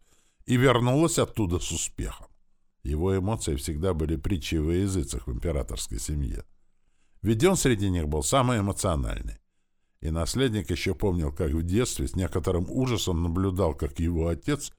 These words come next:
император, стоял с бокалом вина посреди разгромленного вдребезги кабинета, по которому метался дядя и яростно что-то орал.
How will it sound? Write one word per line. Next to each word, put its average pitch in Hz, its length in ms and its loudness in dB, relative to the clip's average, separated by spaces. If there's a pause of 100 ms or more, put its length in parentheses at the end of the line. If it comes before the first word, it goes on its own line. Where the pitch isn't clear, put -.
(100)
император, 78 760 -4 (360)
стоял 139 480 8
с 95 80 2
бокалом 98 520 4
вина 90 260 2
посреди 80 460 -2
разгромленного 78 840 0
вдребезги 69 520 -2
кабинета, 85 680 -2 (360)
по - 100 4
которому 110 540 4
метался 101 500 0
дядя 107 380 2
и - 180 -2
яростно 101 560 0
что-то 78 480 -2
орал. - 260 -6